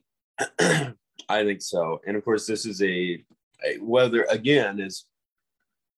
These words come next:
as many things in association with, especially better known cryptids go, the majority of,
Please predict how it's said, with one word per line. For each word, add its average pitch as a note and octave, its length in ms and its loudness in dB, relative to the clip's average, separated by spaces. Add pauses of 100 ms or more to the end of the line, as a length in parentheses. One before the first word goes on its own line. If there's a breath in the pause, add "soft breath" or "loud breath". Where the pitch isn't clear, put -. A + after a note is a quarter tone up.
(500)
as G2+ 180 0
many A#2 300 -2
things F#2+ 360 -2
in F2+ 80 -6
association F2 640 -6
with, D#2+ 260 -2 (960 soft breath)
especially F#2+ 500 0 (200)
better G#2+ 440 0
known E2+ 240 -4
cryptids D#2+ 540 -6 (580)
go, G#2 520 2 (2500)
the A2 180 -4
majority A#2 600 0
of, F#2 360 -2